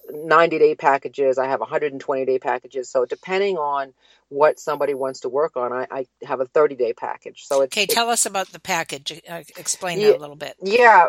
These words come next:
Speaker 1: uh, very good. Thank you. So coaching really is a, a relationship. And you know this, Carol, it, you know, it is a relationship, um, w-, that i-, it's, that I am holding the space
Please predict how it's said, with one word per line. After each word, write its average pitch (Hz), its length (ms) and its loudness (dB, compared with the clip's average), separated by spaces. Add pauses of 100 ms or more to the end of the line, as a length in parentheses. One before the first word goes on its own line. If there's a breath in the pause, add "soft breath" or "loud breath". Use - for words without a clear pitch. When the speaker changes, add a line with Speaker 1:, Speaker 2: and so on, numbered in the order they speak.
Speaker 1:
uh, 170 80 0
very 202 280 0
good. 165 200 -4
Thank 170 280 -8
you. 131 140 -14
So 175 480 2 (260)
coaching 214 840 0
really 180 340 -2
is 156 600 -4
a, 147 260 -4
a 139 80 -6
relationship. 135 720 -6
And 156 140 -12
you 185 60 -4
know 147 180 -6
this, 135 200 -10
Carol, 127 360 -2
it, 127 280 -6
you 147 60 -16
know, 135 140 -8
it 135 80 -6
is 131 140 -6
a 131 60 -12
relationship, 165 840 -2 (480)
um, 143 440 -6
w-, 139 120 -20 (400)
that 151 420 0 (180)
i-, 143 300 -2
it's, 135 340 -10 (260)
that 139 240 0 (220)
I 170 460 4
am 156 220 -8
holding 175 520 -4
the 165 100 -10
space - 720 -8